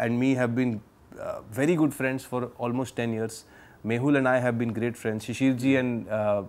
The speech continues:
me have been in touch। तो I think जरीना जी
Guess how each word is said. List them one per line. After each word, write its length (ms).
me 220
have 160
been 200
in 180
touch। 240
तो 380
I 60
think 360
जरीना 360
जी 240